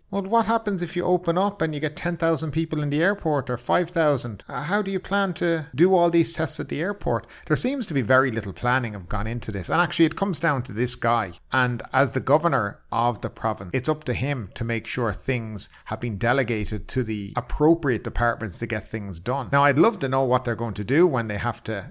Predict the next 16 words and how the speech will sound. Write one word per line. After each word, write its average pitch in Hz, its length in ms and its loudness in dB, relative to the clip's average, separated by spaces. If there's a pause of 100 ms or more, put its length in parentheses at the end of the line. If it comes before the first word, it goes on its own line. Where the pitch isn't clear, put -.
test - 420 -2
ten 113 220 -4
thousand 110 340 -4
people 110 320 -4
a 104 60 -4
day 101 200 -4
in 98 100 -8
the 95 100 -8
airport - 480 -6 (200)
and 107 120 -8
how 127 180 4
that's 120 240 0
gonna 101 220 -4
happen. 95 360 -8
I 107 100 -8
mean, 107 200 -8